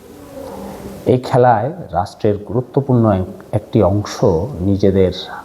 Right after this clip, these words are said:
আগের ইঞ্জিন-, ইঞ্জিনিয়ারিং করা পরিকল্পনা থেকে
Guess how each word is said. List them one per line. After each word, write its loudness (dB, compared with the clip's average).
আগের 2
ইঞ্জিন-, 4
ইঞ্জিনিয়ারিং 6
করা 4
পরিকল্পনা -2
থেকে -8